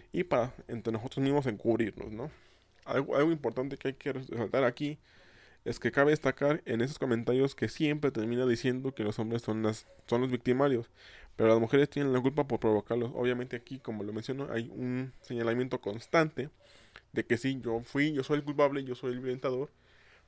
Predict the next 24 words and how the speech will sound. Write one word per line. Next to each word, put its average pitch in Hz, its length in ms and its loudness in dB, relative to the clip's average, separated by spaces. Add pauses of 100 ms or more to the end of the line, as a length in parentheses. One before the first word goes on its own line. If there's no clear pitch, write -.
pero 175 200 2
tú 147 120 -4
tienes 143 200 -2
la 117 100 0
culpa 131 180 -4
por 131 140 -10
provocarme. 107 640 0
Si 110 120 -8
tú - 120 -2
no 135 80 0
me 147 100 -2
provocaras, 156 580 -2
créeme 127 240 -8
que 107 120 -8
yo 113 40 -6
estaría 113 220 -4
por 107 140 -4
la 101 80 -4
vida. 123 320 -4 (800)
A 120 60 -2
lo 120 80 2
mejor 156 340 0 (120)
no, 135 220 -2
no 139 460 2